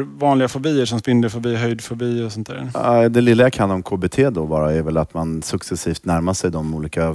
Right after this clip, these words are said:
Speaker 2: eh, områdena som man, som skapar obehag.
Speaker 1: Ja, och vad händer då,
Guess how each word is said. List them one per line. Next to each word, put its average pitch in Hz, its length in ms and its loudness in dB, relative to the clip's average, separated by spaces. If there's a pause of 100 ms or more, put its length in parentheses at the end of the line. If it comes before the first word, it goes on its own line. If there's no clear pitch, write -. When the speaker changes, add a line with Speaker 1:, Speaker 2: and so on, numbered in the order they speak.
(220)
Speaker 2:
eh, 50 440 -6 (180)
områdena 87 600 -2
som - 120 -10
man, 82 280 -6
som 92 200 -8
skapar 87 320 -6
obehag. 87 560 -2
Speaker 1:
Ja, 135 260 0 (260)
och 139 60 -2
vad 139 80 2
händer 113 200 2
då, 120 120 -4